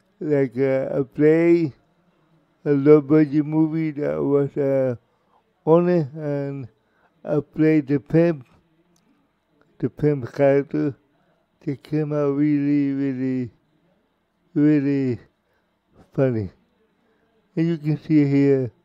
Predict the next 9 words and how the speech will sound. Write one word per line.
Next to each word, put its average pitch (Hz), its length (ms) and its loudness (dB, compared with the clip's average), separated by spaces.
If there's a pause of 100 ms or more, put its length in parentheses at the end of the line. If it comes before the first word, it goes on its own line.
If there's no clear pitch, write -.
(580)
on 151 160 2
my 139 120 6
YouTube 135 500 4 (100)
channel, 143 420 -2 (800)
I 139 140 0
got 127 380 -2
a 127 480 0
couple 131 360 -4
clips 147 420 -2